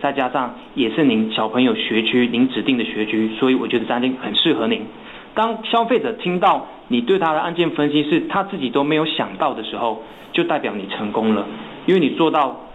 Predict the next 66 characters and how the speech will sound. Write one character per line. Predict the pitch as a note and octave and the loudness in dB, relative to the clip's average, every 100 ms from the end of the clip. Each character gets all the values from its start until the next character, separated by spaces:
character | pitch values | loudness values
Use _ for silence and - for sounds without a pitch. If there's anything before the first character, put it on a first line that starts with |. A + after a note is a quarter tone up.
| - | -6
客 | - | 0
户 | D#3+ | 2
自 | D3 C3+ | 2 0
己 | A#2 | 0
他 | A#2+ | 0
也 | G#2+ | -4
不 | G#2 B2+ | -2 -2
知 | A#2 | 0
道 | B2+ A2+ | 0 -2
的 | G#2 | -4
一 | G#2+ | -4
个 | |
需 | A2 G#2+ G#2+ | -4 -2 -2
求。 | - - - - - - | 0 -4 -6 -14 -14 -2
如 | F3+ | 2
果 | F#3 | 2
你 | E3+ | 0
只 | - B2 | -2 -2
是 | F3 | 0
印 | F3+ D3 | 2 2
资 | D3+ | 2
料 | D#3 D3+ | 2 2
给 | - | -4
客 | - B2 | -6 -4
户， | - A2+ - - - | 0 0 -2 -10 0
直 | C3 | 2
接 | D3+ | 2
带 | D3+ D3+ | 2 0
资 | C#3 D3+ | 0 0
料 | D3+ | 0
上 | D3 D3 | 0 0
面 | C#3+ | 0
已 | - A#2 - | -2 -6 0
经 | F3+ | 2
有 | D3+ G#2 | 2 2
的 | |
文 | G#2+ G#2+ A#2+ | 2 2 2
字 | D#3+ C3+ - - - - - | 2 2 0 -12 -18 -10 -2
去 | D3+ | -2
帮 | C#3+ | 0
他 | C#3 | -2
开 | - C3+ | -2 0
门， | C3+ G#2 G#2 - - | 0 0 -6 -12 -6
让 | D#3+ | -2
消 | D3 | 0
费 | D3 | 0
者 | C3+ G#2 - - | 0 -2 -6 -6
看 | E3+ | -2
这 | E3 | 0
个 | C3 | 0
房 | A2 A2+ | 0 -2
子， | A2 C3 | -4 -2
基 | |
本 | E3 B2 | -2 0
上 | D3+ - A#2 | -2 -4 -2
每 | B2+ | -2
一 | |
家 | C#3+ D3 | 0 -2
中 | D#3+ | 0
介 | D3+ | 0
都 | D3 C3+ | 0 2
会。 | D3+ A#2+ - - - - - | 0 -2 -6 -14 -18 -16 -2
那 | G#3 | 0
在 | G#3+ G3+ | 2 0
现 | G#3+ F3+ | 0 0
今 | F3 F3 F3 | 0 0 0